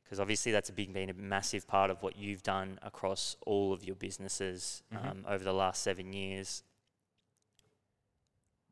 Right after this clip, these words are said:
Speaker 1: What do you, what are some of the kind of key things that you, you've done with all your businesses that you think has allowed you to galvanize a community and actually get people really invested in, in obviously the brands and the, and the experiences that,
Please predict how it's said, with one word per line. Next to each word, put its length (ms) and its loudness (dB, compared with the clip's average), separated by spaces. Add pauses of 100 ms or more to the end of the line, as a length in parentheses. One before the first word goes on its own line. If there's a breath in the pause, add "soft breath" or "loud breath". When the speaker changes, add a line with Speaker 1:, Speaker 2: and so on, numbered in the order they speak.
(320)
Speaker 1:
What 120 2
do 60 0
you, 260 0
what 140 4
are 40 4
some 180 2
of 60 0
the 60 4
kind 240 0
of 80 0
key 200 0
things 280 -6
that 100 -8
you, 340 -4
you've 240 -4
done 240 0
with 120 -2
all 180 2
your 120 0
businesses 600 -6
that 140 -12
you 120 -4
think 260 -8 (280)
has 380 -6 (140)
allowed 380 2
you 60 -4
to 80 -4
galvanize 880 -4
a 60 -6
community 600 -6
and 140 -6
actually 280 -4
get 240 -2
people 340 -4
really 260 0
invested 480 -4
in, 240 -4 (540 soft breath)
in 140 -2
obviously 300 0
the 80 0
brands 460 2
and 80 -2
the, 160 -6
and 120 -4
the 60 -4
experiences 880 -4
that, 140 -6